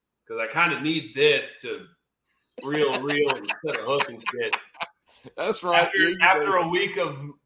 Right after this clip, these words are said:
Speaker 1: after my nut surgery, I was good to go.
Speaker 2: <laughs>
Speaker 1: So April's been a bad month the last two years as far as that goes. But fishing-wise, like, I went out Friday when I was spo-,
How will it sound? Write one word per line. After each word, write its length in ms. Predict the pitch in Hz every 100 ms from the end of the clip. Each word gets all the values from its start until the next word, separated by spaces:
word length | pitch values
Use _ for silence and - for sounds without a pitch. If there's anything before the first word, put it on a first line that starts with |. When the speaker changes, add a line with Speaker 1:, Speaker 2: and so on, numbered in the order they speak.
| -
Speaker 1:
after 280 | 151 147 151
my 120 | 135
nut 240 | 135 156 -
surgery, 360 | 135 120 120
I 140 | 110 127
was 180 | - - 131
good 180 | 127 127
to 60 | 101 107
go. 380 | 123 131 113 139 - _ - -
Speaker 2:
<laughs> 80 | 202 - _ - 214 - _ _
Speaker 1:
So 180 | 160 156
April's 340 | 190 214 196 214 160
been 80 |
a 180 | - - 143
bad 160 | 151
month 240 | 139 160 131
the 80 | 117
last 400 | 117 101 - -
two 80 | 110
years 320 | 95 92 101
as 60 | -
far 280 | - 110 101
as 80 |
that 200 | 104 107
goes. 320 | 95 85 - -
But 240 | 123 120 113 - _ _ _ _ -
fishing-wise, 600 | 175 170 160 147 143 131
like, 200 | 131 120
I 260 | 131 131 117
went 200 | 123 123
out 280 | 120 - -
Friday 360 | 110 110 107
when 140 | 104 107
I 80 | 104
was 160 | 98
spo-, 220 | - 101